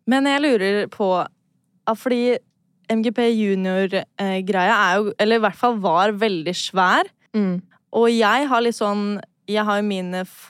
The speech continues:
Speaker 1: holdt jeg på å si, forhold til de folka som opp-, altså jeg kjenner folk fra M G P Junior Ole Runar eller M G P Junior Malin.
Speaker 2: Mm.
Speaker 1: Og du er jo på en måte M G P Junior Sval.
Speaker 2: Mm.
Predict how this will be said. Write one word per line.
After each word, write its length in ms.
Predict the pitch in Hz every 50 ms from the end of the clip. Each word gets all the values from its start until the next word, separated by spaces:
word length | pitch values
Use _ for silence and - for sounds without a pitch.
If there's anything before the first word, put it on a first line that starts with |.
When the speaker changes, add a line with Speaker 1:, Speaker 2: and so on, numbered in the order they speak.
| 196 -
Speaker 1:
holdt 260 | 202 196 190 196 185 -
jeg 60 | 175
på 40 | 196
å 40 |
si, 100 | 190 196
forhold 340 | 196 - 214 196 185 175 170 -
til 100 | 196 190
de 220 | 175 185 175 180
folka 360 | 175 - 180 170 170 - 180 175
som 380 | - 175 165 170 165 170 165 - _ -
opp-, 200 | 180 - _ -
altså 200 | - 214 220 220
jeg 160 | 214 202 208 208
kjenner 400 | - 240 214 185 180 185 185 185
folk 260 | - 190 180 185 -
fra 220 | - - 185 180 - -
M 140 | 185 202 196
G 80 | 202 202
P 220 | - - 185 180
Junior 480 | 185 180 175 170 170 170 170 170 175 170 170 _ _ _ _ _ -
Ole 240 | 196 190 185 180 180
Runar 360 | 180 180 170 175 175 185 185
eller 180 | 190 180 180 175
M 120 | 175 180 180
G 80 | 180
P 160 | 175 - 190 180 185
Junior 280 | 175 170 165 165 165 165
Malin. 440 | 165 156 160 160 165 180 185 190 185 - _ -
Speaker 2:
Mm. 340 | 214 202 190 180 175 180 180 _ _ _ -
Speaker 1:
Og 80 | 202
du 140 | 202 233 233
er 100 | 220 190
jo 80 | 180 202
på 60 | 226
en 60 | 214 202
måte 80 | - 190
M 120 | 190 190
G 60 | 185 180
P 160 | - 196 180 180 170
Junior 200 | 170 170 165 170
Sval. 440 | - - - 185 180 208 247 285 277
Speaker 2:
Mm. 320 | - 196 190 190 185 190